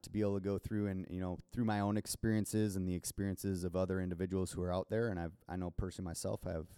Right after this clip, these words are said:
guys, I have a lot to learn. I love learning.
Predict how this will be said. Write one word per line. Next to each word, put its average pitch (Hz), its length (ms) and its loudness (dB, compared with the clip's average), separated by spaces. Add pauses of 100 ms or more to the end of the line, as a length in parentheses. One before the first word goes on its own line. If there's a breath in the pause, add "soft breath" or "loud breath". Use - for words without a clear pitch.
(200)
guys, 87 200 -2
I 92 40 2
have 101 140 0
a - 40 -6
lot 87 300 -2 (560 soft breath)
to 92 80 -4
learn. 85 460 0 (180)
I 90 60 -6
love 87 400 0
learning. 85 440 -2